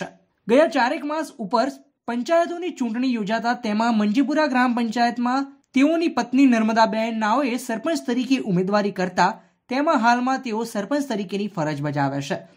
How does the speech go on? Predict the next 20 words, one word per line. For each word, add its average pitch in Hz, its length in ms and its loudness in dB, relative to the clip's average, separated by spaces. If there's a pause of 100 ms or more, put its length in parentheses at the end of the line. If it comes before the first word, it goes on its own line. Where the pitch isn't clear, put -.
(260)
જેથી 254 220 2
તેમના 254 280 4
પત્નીને 247 520 2
તેઓ 220 320 0
મંજીપુરા 233 560 4
ગ્રામ 214 280 0
પંચાયતમાં 247 640 -2
લેવા 214 320 4
તેમજ 190 360 -4
મૂકવા 165 320 -2
જતા 175 260 -4
હોય 131 260 -6
છે 143 180 -10 (320)
અને 175 120 2
મંજીપુરા 220 580 2 (120)
રંગ 180 220 -2
ઉપવન 202 380 0
પાર્ટી 156 340 -2
પ્લોટની 175 460 -2
સામે 175 420 0